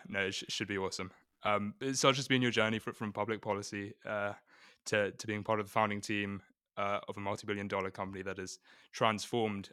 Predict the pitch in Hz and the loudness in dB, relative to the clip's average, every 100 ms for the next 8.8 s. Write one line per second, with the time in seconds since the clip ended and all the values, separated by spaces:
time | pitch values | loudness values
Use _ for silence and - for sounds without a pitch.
0 | _ 101 101 101 98 95 - - 90 - | _ 0 0 -2 -2 -2 -2 -4 -6 -8
1 | _ _ _ _ _ 107 104 98 101 104 | _ _ _ _ _ 0 0 2 0 0
2 | 107 - 117 110 - 117 101 101 104 - | -2 2 0 0 -2 -2 0 0 0 -4
3 | _ - 104 104 104 113 135 123 113 110 | _ -4 -2 0 -2 2 4 4 4 4
4 | 107 98 104 95 _ - - _ - 107 | 2 0 -2 -2 _ -20 -20 _ 0 2
5 | - 104 101 113 104 104 104 101 107 101 | 2 -2 -2 0 0 0 -2 0 2 0
6 | 101 101 95 95 - _ - 107 104 104 | 0 0 2 0 -4 _ 0 2 2 -4
7 | _ _ - 127 143 - 123 120 113 - | _ _ -2 2 2 4 6 6 4 -2
8 | - 120 107 104 101 104 104 | 4 4 6 4 2 -4 -4